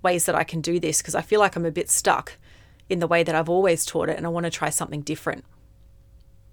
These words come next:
These sorts of conversations with your colleagues are absolutely invaluable.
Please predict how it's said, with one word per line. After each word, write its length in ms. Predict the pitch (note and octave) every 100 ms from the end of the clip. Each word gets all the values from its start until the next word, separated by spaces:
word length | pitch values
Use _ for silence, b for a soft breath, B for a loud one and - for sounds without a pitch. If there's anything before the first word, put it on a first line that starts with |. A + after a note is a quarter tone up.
| -
These 220 | G#3+ G#3
sorts 240 | A#3+ G3+
of 60 | -
conversations 720 | G3 E3+ E3 D#3 D#3 F3 D#3+
with 160 | E3 -
your 100 | D#3+
colleagues 420 | - D3+ E3 -
are 80 | -
absolutely 560 | D3 - E3+ E3 D#3+
invaluable. 640 | D#3 D3 - D#3 D3 C#3+